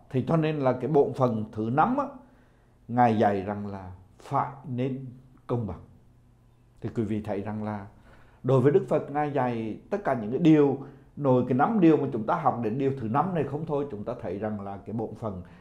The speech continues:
Đức Phật dạy cho một, một nhà vua, nếu thực hiện tròn vẹn đúng những điều như thế này, thì phải nói rằng là vị vua đó là một người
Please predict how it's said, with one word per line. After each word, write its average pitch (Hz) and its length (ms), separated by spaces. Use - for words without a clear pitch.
Đức 170 80
Phật 139 220
dạy 107 260
cho 147 80
một, 123 260
một 101 440
nhà 113 140
vua, 131 400
nếu 135 200
thực 143 220
hiện 131 440
tròn 139 300
vẹn 127 340
đúng 139 260
những 151 200
điều 143 180
như 143 200
thế 113 80
này, 110 300
thì 139 160
phải 131 180
nói 104 220
rằng 117 220
là 113 80
vị 107 200
vua 127 240
đó 131 200
là 110 140
một 101 300
người 123 480